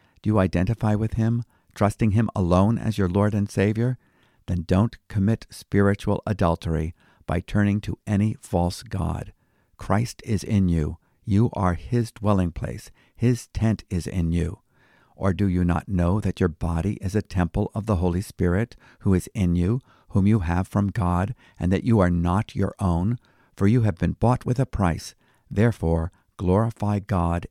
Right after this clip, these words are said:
in your body. First Corinthians chapter six, verses nineteen and twenty. Now let's move on to our next stop in our Bible reading tour to the New Testament, where we are reading the book of Hebrews, and we are picking up where we left off yesterday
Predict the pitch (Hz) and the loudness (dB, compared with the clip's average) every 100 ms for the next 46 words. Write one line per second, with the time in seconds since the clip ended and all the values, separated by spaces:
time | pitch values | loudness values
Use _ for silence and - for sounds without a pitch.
0 | - 92 90 90 87 87 82 90 - _ | -4 0 2 0 0 -2 -2 -6 -14 _
1 | _ _ _ - 87 - 95 90 90 - | _ _ _ -4 -4 -2 0 0 -2 -2
2 | - 80 - 95 - 87 - - _ _ | -4 -2 -2 -6 -2 -4 -4 -18 _ _
3 | - 82 78 80 87 87 - 90 87 - | -4 -4 -4 -4 -2 -2 -2 -2 -2 -4
4 | 85 - 87 - - - _ _ _ _ | -4 -4 -6 -8 -14 -18 _ _ _ _
5 | _ 101 131 120 123 107 101 107 - 85 | _ 0 0 0 0 2 2 0 0 0
6 | 85 104 - - 104 - 90 82 87 87 | 0 -2 -4 -2 -2 0 0 0 0 0
7 | 95 95 101 110 - 98 92 98 - _ | 0 0 0 -2 0 0 2 -2 -6 _
8 | _ - 104 110 139 - 92 82 - 80 | _ -2 2 4 2 2 -2 -2 -4 -6
9 | - - _ - 90 85 87 87 82 85 | -6 -16 _ -6 -2 0 2 0 0 -2
10 | 98 107 113 104 113 107 - - 117 92 | 0 0 0 -2 -2 -2 -2 -2 0 0
11 | 87 101 - _ _ _ _ 90 85 82 | -2 -4 -10 _ _ _ _ -4 -2 0
12 | 82 101 127 123 117 113 104 98 98 90 | -2 -2 -2 0 0 0 0 0 2 2
13 | 98 - 98 98 92 92 90 90 90 | 0 0 -2 0 0 -2 -2 0 0